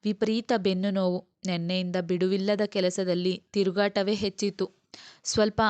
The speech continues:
ಶಾಖ ಕೊಡ್ತೀಯಾ? ಇಲ್ಲಾಂದ್ರೆ ಅಮ್ಮನಿಗೆ ಹೇಳು." ಕಣ್ಣು ಬಿಡದೆ ಒದರಿದ,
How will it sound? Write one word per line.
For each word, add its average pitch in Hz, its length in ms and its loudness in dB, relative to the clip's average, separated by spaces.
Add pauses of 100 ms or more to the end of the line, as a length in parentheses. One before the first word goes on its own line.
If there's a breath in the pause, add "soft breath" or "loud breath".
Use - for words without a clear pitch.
(160)
ಶಾಖ 185 380 2
ಕೊಡ್ತೀಯಾ? 190 580 2 (400)
ಇಲ್ಲಾಂದ್ರೆ 190 380 2
ಅಮ್ಮನಿಗೆ 220 480 0
ಹೇಳು." 180 180 2 (400)
ಕಣ್ಣು 180 360 -2
ಬಿಡದೆ 180 320 2
ಒದರಿದ, 180 420 2